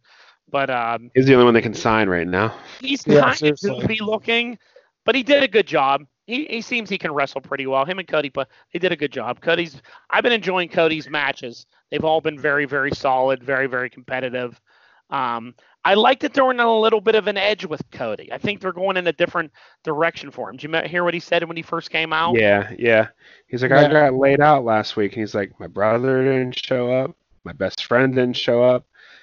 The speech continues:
Speaker 2: The Bucks didn't show up. Hangman didn't show up. Kenny didn't show up." He's like, "Am I even part of the Elite anymore? Am I still
Speaker 1: Yeah.
Speaker 2: in the Nightmare family?" <laughs> It's like, <laughs> he's
Speaker 1: Yeah.
Speaker 2: kinda giving everybody shit for not helping him.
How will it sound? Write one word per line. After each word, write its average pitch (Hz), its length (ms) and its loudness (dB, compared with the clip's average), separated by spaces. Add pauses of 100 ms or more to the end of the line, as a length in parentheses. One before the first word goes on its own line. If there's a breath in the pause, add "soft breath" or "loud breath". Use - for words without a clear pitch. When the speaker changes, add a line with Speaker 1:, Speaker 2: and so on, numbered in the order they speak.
(460 soft breath)
Speaker 2:
The 101 80 -10
Bucks 127 360 4
didn't 127 260 2
show 127 280 6
up. 123 240 2
Hangman 131 580 2
didn't 127 200 0
show 127 280 0
up. 123 180 2 (440)
Kenny 139 320 0
didn't 127 400 -2
show 135 100 4
up." 127 80 0
He's 123 100 -8
like, - 140 -8
"Am 117 140 -6
I 139 160 4
even 147 200 2
part 120 220 0
of 139 80 0
the 135 100 2
Elite 123 240 0
anymore? 156 560 -4
Am 117 80 -10
I 131 120 2
still 165 180 0
Speaker 1:
Yeah. 139 60 4
Speaker 2:
in 135 60 2
the 120 60 -2
Nightmare 131 320 0
family?" 170 240 -2 (100)
<laughs> - 120 -6
It's 123 140 -14
like, - 160 0 (180)
<laughs> - 760 -14
he's 143 120 0 (120)
Speaker 1:
Yeah. 165 100 -2
Speaker 2:
kinda 123 160 0
giving 120 200 -2
everybody 117 180 -4
shit 123 240 -2
for 120 60 -12
not 113 120 -6
helping 120 240 -2
him. 117 100 -6